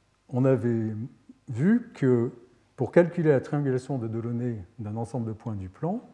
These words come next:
en fait c'est vrai en toute dimension, mais là je le décris pour le plan, on relève les points donc, qui sont dans le, ici, on relève les points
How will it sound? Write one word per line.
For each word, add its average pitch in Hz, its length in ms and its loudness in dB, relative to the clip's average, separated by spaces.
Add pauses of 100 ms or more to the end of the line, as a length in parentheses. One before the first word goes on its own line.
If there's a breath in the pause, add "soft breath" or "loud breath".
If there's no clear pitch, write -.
(680 soft breath)
en 117 80 -8
fait 117 200 -2
c'est - 100 -4
vrai 104 160 -4
en 107 80 -2
toute 110 140 -8
dimension, 104 400 -6
mais 120 120 -6
là 107 120 -10
je - 80 -14
le 107 60 -8
décris 104 280 -8
pour 98 160 -8
le 95 80 -8
plan, 175 340 -2 (1080 loud breath)
on 135 100 8
relève 175 460 8
les 151 100 6
points 143 560 -2 (500)
donc, 107 200 -6
qui 110 160 -8
sont 113 300 -4
dans 95 200 -8
le, 92 80 -8 (600)
ici, 185 460 -2
on 120 140 -2
relève 165 320 4
les 151 120 2
points 143 420 -2